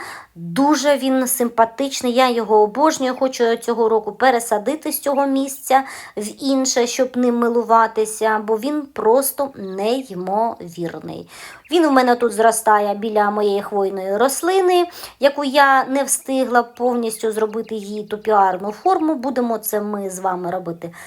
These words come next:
в двадцять четвертому році. Пізніше я вам покажу, що в мене вийшло. Ну, а поки що так вона і гілочка полишилась. Думаю, та нічого страшного не буде, якщо я це зроблю пізніше. Ну, не встигла я зробити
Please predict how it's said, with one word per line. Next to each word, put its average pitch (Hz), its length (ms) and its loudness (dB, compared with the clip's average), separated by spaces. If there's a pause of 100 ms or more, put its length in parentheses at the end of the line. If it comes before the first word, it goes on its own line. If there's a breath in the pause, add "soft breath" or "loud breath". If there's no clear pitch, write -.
(180 loud breath)
в 170 40 -10
двадцять 214 400 2
четвертому 359 680 2
році. 320 300 0
Пізніше 262 500 -2
я 220 180 4
вам 202 280 2
покажу, 359 440 2
що - 200 -2
в 302 60 -6
мене 302 300 2
вийшло. 269 560 0 (400 loud breath)
Ну, 466 60 0 (100)
а 277 80 8
поки 277 300 0
що 254 200 -2
так 226 280 2
вона 214 440 2
і 220 360 -6 (260 loud breath)
гілочка 208 580 0
полишилась. 330 760 4
Думаю, 277 300 0
та 494 80 2
нічого 311 320 2
страшного 226 440 -2
не 240 100 0
буде, 247 220 -2
якщо 208 240 -4
я 233 100 2
це 226 280 -2
зроблю 196 340 -6
пізніше. 190 520 -10
Ну, 480 100 0
не 466 100 0
встигла 196 420 -4
я 196 60 0
зробити 240 540 -2